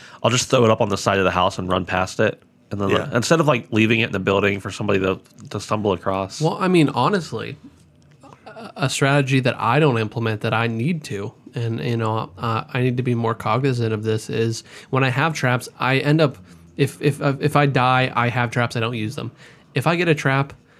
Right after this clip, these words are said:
Speaker 3: if I'm not gonna use them in general, just set them down instantly.
Speaker 1: Right.
Speaker 3: Literally
Speaker 2: Mm-hmm.
Speaker 3: instantly. And then, uh, chances are, you know, if, one trap set down has a way higher chance than no trap set down. You know what I mean? So,
Speaker 1: Right. <laughs>
Speaker 3: so, like, if you get 'em and you're like me,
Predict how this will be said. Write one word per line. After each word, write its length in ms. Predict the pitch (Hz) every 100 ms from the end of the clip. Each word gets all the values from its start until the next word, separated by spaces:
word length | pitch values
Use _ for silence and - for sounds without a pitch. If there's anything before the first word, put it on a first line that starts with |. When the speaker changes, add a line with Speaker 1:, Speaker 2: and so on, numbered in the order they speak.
| _
Speaker 3:
if 120 | - 143
I'm 100 | 147
not 160 | 165
gonna 140 | 160 139
use 160 | 131
them 120 | 139 123
in 80 | 117
general, 420 | 110 127 151 151 - -
just 220 | 143 - -
set 160 | 170
them 120 | 151 123
down 320 | 123 113 -
instantly. 640 | - 127 113 110 101 101 - _
Speaker 1:
Right. 260 | - 87 -
Speaker 3:
Literally 380 | 180 190 165 147
Speaker 2:
Mm-hmm. 80 | 139
Speaker 3:
instantly. 560 | 143 143 123 110 107 107
And 240 | - 131 131
then, 560 | 131 127 123 123 - - - -
uh, 160 | - -
chances 420 | 151 185 151 131
are, 400 | 143 160 107 117 - _ _ _
you 160 | - 131
know, 200 | 127 123
if, 420 | - 131 - - - _ - - _
one 260 | - 147 180
trap 280 | 151 160 147
set 220 | - 139
down 300 | 127 127 120
has 220 | 120 123
a 60 | 117
way 180 | 123 139
higher 240 | 135 131
chance 320 | 123 151 139
than 340 | 139 127 120 117
no 140 | 139
trap 320 | 156 123 117
set 180 | - 117
down. 180 | 113 107 143
You 80 | 151
know 60 | 151
what 60 |
I 40 | 143
mean? 220 | 147 143
So, 160 | 160
Speaker 1:
Right. 280 | - - 139
<laughs> 0 |
Speaker 3:
so, 140 | 156 170
like, 240 | 170 151
if 100 | 151
you 120 | 147 180
get 220 | 147 165
'em 180 | 196 190
and 180 | 135 139
you're 100 | 143
like 240 | 147 139
me, 400 | 117 117 143 156